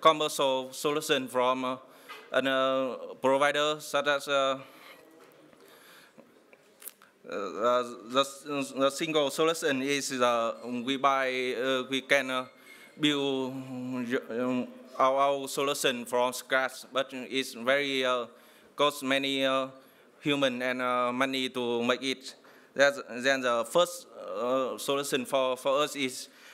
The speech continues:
uh, based on, uh, open source solution, and, uh, then add, uh, our need to, uh,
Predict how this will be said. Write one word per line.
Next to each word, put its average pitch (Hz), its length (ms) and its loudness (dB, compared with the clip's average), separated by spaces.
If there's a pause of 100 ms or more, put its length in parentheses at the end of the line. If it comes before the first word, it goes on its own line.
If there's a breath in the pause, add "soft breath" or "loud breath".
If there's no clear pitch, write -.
(160 loud breath)
uh, 120 200 2
based 139 440 2
on, 135 200 2
uh, 131 160 0
open 131 320 0
source 127 260 -2
solution, 139 520 -2
and, 123 220 0
uh, 123 160 -2
then 127 260 0
add, 143 200 0 (800 loud breath)
uh, 127 300 2 (500)
our 131 160 6
need 156 320 -4
to, 131 220 0
uh, 127 300 2